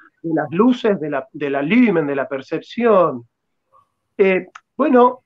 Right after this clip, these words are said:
yo creo que el rol de la literatura es justamente esa, ¿no? De alguna manera poder transmitir valores, es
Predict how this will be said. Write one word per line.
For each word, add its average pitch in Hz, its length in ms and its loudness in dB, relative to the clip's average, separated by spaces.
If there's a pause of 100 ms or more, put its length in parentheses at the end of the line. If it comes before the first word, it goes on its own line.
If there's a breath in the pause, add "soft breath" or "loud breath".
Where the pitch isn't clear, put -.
(160)
yo 262 220 -6
creo 294 260 -2
que 233 400 -6
el 156 240 -6
rol 233 320 2
de 170 120 -2
la 151 100 -2
literatura 190 760 0
es 202 80 -2
justamente 196 720 -2
esa, 123 280 -10
¿no? 220 300 -2
De 165 140 -8
alguna 214 280 -2
manera 202 560 2 (680)
poder 254 400 2
transmitir 175 560 -4
valores, 147 640 -4 (220)
es 151 280 -10